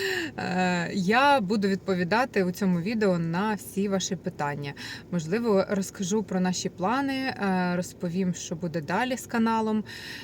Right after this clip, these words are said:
і так далі. Неможливо, і, а я хочу зробити таке відео. Тому, будь ласка, допоможіть мені і поставте питання, які вас хвилюють, е, і на які ви хочете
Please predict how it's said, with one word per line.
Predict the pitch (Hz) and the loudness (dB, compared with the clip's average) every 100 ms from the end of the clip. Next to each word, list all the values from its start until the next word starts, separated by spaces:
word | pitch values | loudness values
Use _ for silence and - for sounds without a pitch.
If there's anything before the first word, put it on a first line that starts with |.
| - | -8
і | 185 | -4
так | - 170 | -4 -4
далі. | 151 139 147 - - - | -4 -6 -8 -14 -20 -2
Неможливо, | 208 214 220 202 359 254 | 4 6 4 4 2 2
і, | 185 214 - | 2 2 4
а | 247 | 4
я | 254 | 4
хочу | - 254 220 - 175 | 2 4 4 4 -2
зробити | 170 156 160 | -2 -4 -6
таке | 165 170 165 | -8 -8 -8
відео. | 156 156 170 190 - - - | -8 -8 -8 -8 -10 -14 -8
Тому, | 196 220 247 233 | 2 4 4 2
будь | 214 202 190 | 0 0 2
ласка, | 233 226 208 | 0 0 -2
допоможіть | 185 180 202 190 269 302 | 0 0 2 2 0 0
мені | 226 190 170 160 - - - - - - - | 2 2 0 -4 -10 -14 -12 -12 -12 -14 -4
і | 190 185 | 0 0
поставте | 185 - 190 247 - 202 190 185 175 - - 196 | -2 -2 -2 -4 0 4 6 6 2 -2 -8 -6
питання, | 180 233 233 | -2 0 2
які | 175 - 208 | 0 -2 -4
вас | 160 196 202 - - - | -2 -2 -4 -10 -14 -16
хвилюють, | - 202 190 180 214 277 320 - - | -6 0 2 4 2 0 -4 -6 -6
е, | 233 180 175 | -4 -2 -2
і | 165 165 165 | -2 -4 -2
на | 180 185 | 0 0
які | 180 - 247 | 0 -2 -4
ви | 214 208 | 0 -2
хочете | - 208 - - 175 | -2 -6 -6 -2 -2